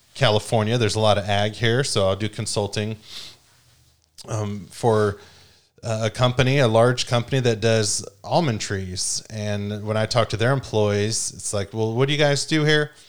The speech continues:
"You know, we graft almond trees. We grow almond trees." I'm like, "N-, yes,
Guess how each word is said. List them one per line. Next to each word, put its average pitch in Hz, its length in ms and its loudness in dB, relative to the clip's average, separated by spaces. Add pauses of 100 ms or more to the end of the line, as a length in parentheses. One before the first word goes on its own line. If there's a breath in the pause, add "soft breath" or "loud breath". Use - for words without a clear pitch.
(400 loud breath)
"You 104 80 -6
know, 95 140 -2
we 104 220 -4
graft 110 440 2
almond 117 340 0
trees. 98 280 -4
We 110 60 -6
grow 107 180 2
almond 110 380 0
trees." 92 360 -8
I'm 98 80 -10
like, 101 140 -6 (760)
"N-, 139 260 -8
yes, 127 600 2